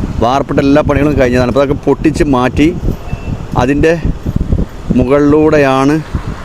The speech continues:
ഇവിടെ ആ വാളൊന്നും ഒഴിവാക്കില്ല കേട്ടോ. രണ്ട് നാല് വാൾ കാണാം, അതൊക്കെ നിലനിർത്തിയിട്ട് അതിൻ്റെ മേൽക്കൂടെ ഇവിടെ പില്ലർ കെട്ടിയിട്ട് ഇതാ രണ്ട് പിയർ ക്യാപ്പിൻ്റെ വർക്ക് ഇവിടെ നടക്കുന്നുണ്ട്. പില്ലറിൻ്റെ പണി കഴിഞ്ഞിട്ടുണ്ട്. ഇനി മുകളിലെ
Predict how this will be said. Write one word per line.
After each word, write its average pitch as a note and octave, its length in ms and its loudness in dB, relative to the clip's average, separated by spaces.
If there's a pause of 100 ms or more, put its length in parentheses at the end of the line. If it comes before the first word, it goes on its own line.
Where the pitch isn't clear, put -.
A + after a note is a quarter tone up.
(220)
ഇവിടെ A#2+ 220 2
ആ - 20 0 (140)
വാളൊന്നും E3 460 2
ഒഴിവാക്കില്ല D3 380 4
കേട്ടോ. G#2 160 2 (600)
രണ്ട് C3 300 4 (160)
നാല് C#3+ 300 2 (520)
വാൾ B2 180 2 (100)
കാണാം, C#3 180 2
അതൊക്കെ C#3 260 0
നിലനിർത്തിയിട്ട് C3+ 600 2 (300)
അതിൻ്റെ B2+ 260 2
മേൽക്കൂടെ C#3 540 2 (120)
ഇവിടെ C3 220 2 (600)
പില്ലർ D3+ 420 4
കെട്ടിയിട്ട് A#2+ 400 0 (240)
ഇതാ G2+ 140 0 (1000)
രണ്ട് B2+ 220 2 (100)
പിയർ C3 260 2
ക്യാപ്പിൻ്റെ C#3 320 2
വർക്ക് B2 180 0
ഇവിടെ C3 160 2
നടക്കുന്നുണ്ട്. A#2+ 420 2 (540)
പില്ലറിൻ്റെ C#3+ 420 2
പണി C#3 160 2
കഴിഞ്ഞിട്ടുണ്ട്. B2+ 380 2
ഇനി C3 160 2
മുകളിലെ C#3 320 2